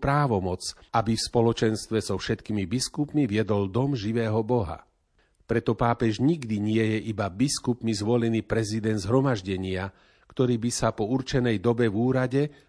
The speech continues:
alebo z vlastnej vôle mohol alebo mal stiahnuť na zaslúžený odpočinok.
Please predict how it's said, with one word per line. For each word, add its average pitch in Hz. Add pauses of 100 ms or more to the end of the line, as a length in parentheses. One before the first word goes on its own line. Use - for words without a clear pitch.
(100)
alebo 113
z 98
vlastnej 113
vôle 107
mohol 107
alebo 107
mal 104
stiahnuť 113
na 101
zaslúžený 110
odpočinok. 90